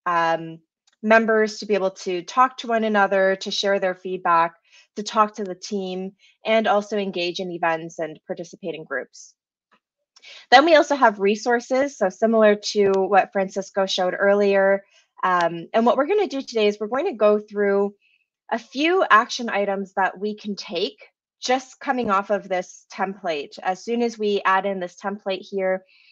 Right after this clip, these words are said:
there are a few changes that we can make to the community to really make it more, um, useful to your use case here. Now, the first thing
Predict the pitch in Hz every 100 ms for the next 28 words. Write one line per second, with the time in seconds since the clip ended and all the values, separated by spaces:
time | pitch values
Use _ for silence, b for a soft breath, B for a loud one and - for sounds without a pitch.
0 | b 226 254 254 254 285 302 - 247 220
1 | 240 208 190 190 160 190 202 190 180 -
2 | 185 185 190 175 175 202 208 208 202 180
3 | 175 170 _ _ - 233 311 254 202 208
4 | 208 175 - - _ _ 214 214 220 220
5 | 214 214 214 214 _ _ _ - 185 180
6 | 170 170 170 175 - _ _ - 208 311
7 | 320 - 208 202 - - 226 220 208 202
8 | 202 208 180 180 - 190 160 - - -
9 | 208 _ _ _ _ _ _ _ _ _
10 | _ _ 226 240 262 - 440 539